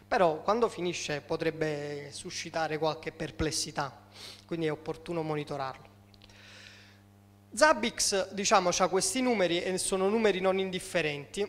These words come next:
<clears throat> e tutto funziona, diciamo, con un unico server, una macchina da una unità, quindi un server che per noi è, mm, fondamentalmente poco più di un fermaporte sul piano scientifico. Però,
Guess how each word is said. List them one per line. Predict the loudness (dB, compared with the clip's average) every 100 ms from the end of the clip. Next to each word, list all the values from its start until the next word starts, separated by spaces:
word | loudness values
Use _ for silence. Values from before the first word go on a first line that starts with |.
| -4
<clears throat> | -4 -4 -6 -14 -20 -20 -20 -20 -20 -4
e | -4 2
tutto | 2 4 2
funziona, | 2 -2 2 4 4 2 0 -8 -20 -20 -18
diciamo, | -6 2 8 8 6 2 0 -10 -18 -20 -20 -20 -2
con | 2 4
un | 4
unico | 2 2 2
server, | 4 4 4 0
una | 2 4
macchina | 4 4 0 2
da | 2
una | 2 0
unità, | 0 2 4 2 0 -8
quindi | -4 -2 -2
un | 2
server | 4 4 4 2
che | 0
per | -2 0
noi | 2 2 2
è, | 2 0 -2
mm, | -4 -6
fondamentalmente | -4 -2 2 2 2 2 2 -2 -2
poco | 0 0 0
più | -2
di | -4
un | -4
fermaporte | -4 -2 0 4 4 2 -8 -14 -14 -20 -6
sul | -4 -4
piano | 2 2 2
scientifico. | -2 -4 -6 -6 -10 -12 -14 -14 -16 -20 -20 -20 -18 -18 -20 -4
Però, | 4 6 6 0 -16